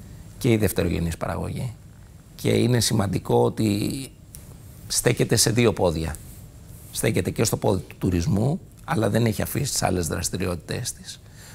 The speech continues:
το οποίο δείχνουν μια ισορροπημένη ανάπτυξη.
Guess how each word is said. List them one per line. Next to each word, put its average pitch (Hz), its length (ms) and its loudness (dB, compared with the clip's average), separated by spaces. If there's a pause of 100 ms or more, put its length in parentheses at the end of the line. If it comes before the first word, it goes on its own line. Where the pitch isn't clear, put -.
(220)
το - 120 2
οποίο 131 560 2 (280)
δείχνουν 135 680 2
μια 135 400 0 (160)
ισορροπημένη 110 760 2
ανάπτυξη. - 600 -6